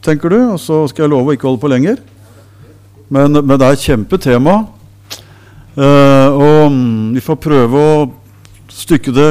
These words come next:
greit opp. Og så, som vi sa, det ville vært flott om vi klarte, men det kan jo også samtalen gi rom for, å spørre, hvordan kan vi leve i det i dag?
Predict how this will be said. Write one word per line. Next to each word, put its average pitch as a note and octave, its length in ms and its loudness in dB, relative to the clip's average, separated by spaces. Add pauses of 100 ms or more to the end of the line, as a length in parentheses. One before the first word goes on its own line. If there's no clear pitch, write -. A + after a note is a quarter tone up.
(180)
greit C#3+ 280 0
opp. A#3+ 260 -2 (1200)
Og C#3 120 -2
så, D3+ 180 0 (180)
som D3 220 -2
vi D#3 100 0
sa, D#3 480 0
det C3+ 140 -8
ville C#3 180 -6
vært D3+ 220 -2
flott C3 340 -4
om C#3 80 -2
vi D3+ 80 -6
klarte, D3 400 -2
men D3+ 140 2
det C#3+ 160 2
kan B2+ 160 0
jo C3 80 0
også B2 240 -4
samtalen A#2 560 -2
gi C#3 100 0
rom C3 200 -2
for, G#3+ 260 -2 (580)
å C#3 200 0 (1700)
spørre, D3 720 2 (1200)
hvordan C#3 480 2 (380)
kan C3+ 240 2
vi C3+ 420 2
leve B2+ 720 0
i B2 220 -2
det C#3 180 0
i D3 80 0
dag? D3 320 0